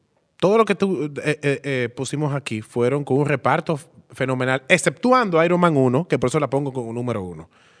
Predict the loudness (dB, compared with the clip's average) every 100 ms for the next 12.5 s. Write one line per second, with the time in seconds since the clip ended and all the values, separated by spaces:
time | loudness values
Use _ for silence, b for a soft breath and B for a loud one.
0 | _ -4 0 2 2 0 0 4 6 6
1 | 2 -2 -10 _ _ _ _ _ _ 2
2 | 6 8 6 6 2 0 -4 -4 -8 -14
3 | _ _ _ _ _ -12 -2 0 2 2
4 | 2 2 2 0 0 0 0 0 0 2
5 | 4 4 2 -2 0 0 0 B B -2
6 | 0 4 4 6 8 8 6 2 2 6
7 | 6 4 -2 0 2 4 4 2 2 2
8 | 2 0 2 4 6 6 6 6 4 4
9 | 2 4 4 4 4 4 4 2 2 0
10 | 0 0 -2 -6 -14 -8 0 2 4 4
11 | 6 4 2 -4 -6 -12 b b -6 -4
12 | 0 0 0 -4